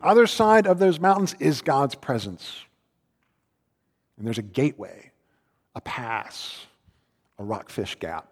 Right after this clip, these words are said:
that can lead us into God's presence. But there's a problem. What are the mountains made of? These are not ordinary mountains.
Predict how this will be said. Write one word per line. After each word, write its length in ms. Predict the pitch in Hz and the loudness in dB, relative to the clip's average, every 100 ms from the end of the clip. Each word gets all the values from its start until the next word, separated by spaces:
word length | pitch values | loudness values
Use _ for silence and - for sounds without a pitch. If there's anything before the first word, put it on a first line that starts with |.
| _ _ _ _ _ _ _ _ _ - - | _ _ _ _ _ _ _ _ _ -16 -8
that 220 | 110 - | -6 -6
can 220 | 110 107 | -8 -4
lead 300 | 127 135 123 | 0 2 2
us 280 | 101 101 - | -2 -6 -6
into 220 | 120 110 | -6 -6
God's 280 | 104 95 - | -6 -8 -8
presence. 460 | - 95 85 73 - - _ _ _ | -10 -10 -12 -18 -20 -20 _ _ _
But 120 | - | -16
there's 140 | 160 160 | -10 -10
a 40 | |
problem. 480 | - - 101 92 - - _ _ _ _ _ _ _ _ _ _ _ _ _ _ _ | -8 -6 -6 -8 -14 -20 _ _ _ _ _ _ _ _ _ _ _ _ _ _ _
What 180 | 104 139 | -6 -2
are 40 | 208 | 0
the 120 | 208 | 0
mountains 600 | 113 113 117 113 117 95 | 2 0 0 -2 -8 -8
made 260 | 92 82 | -12 -14
of? 380 | - - _ - _ _ _ _ _ _ _ _ _ _ _ _ _ - | -20 -20 _ -20 _ _ _ _ _ _ _ _ _ _ _ _ _ -10
These 160 | - 208 | 0 2
are 40 | |
not 200 | 254 226 | 4 4
ordinary 360 | 202 170 156 147 | 4 4 4 4
mountains. 460 | 131 101 85 - | 2 0 -6 -20